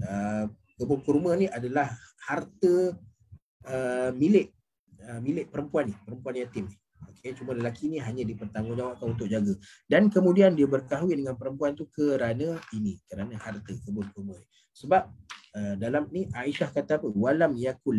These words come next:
laha min nafsihi syai'. Lelaki ni tak ada perasaan pun pada perempuan tersebut.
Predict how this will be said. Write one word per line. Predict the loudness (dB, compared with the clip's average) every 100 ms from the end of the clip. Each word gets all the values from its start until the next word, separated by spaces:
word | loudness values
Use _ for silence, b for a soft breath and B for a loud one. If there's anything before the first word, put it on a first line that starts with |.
| 4
laha | 4 2 0 0
min | 0 -2 -2
nafsihi | -6 -10 -8 -4 -2
syai'. | -2 -2 B B B 0
Lelaki | 0 0 0 0
ni | -2
tak | -4 -4
ada | -4
perasaan | -4 -4 -6 -6 -4
pun | -4 -4
pada | -6 -8 -6
perempuan | -6 -8 -12 -16
tersebut. | -18 -16 -14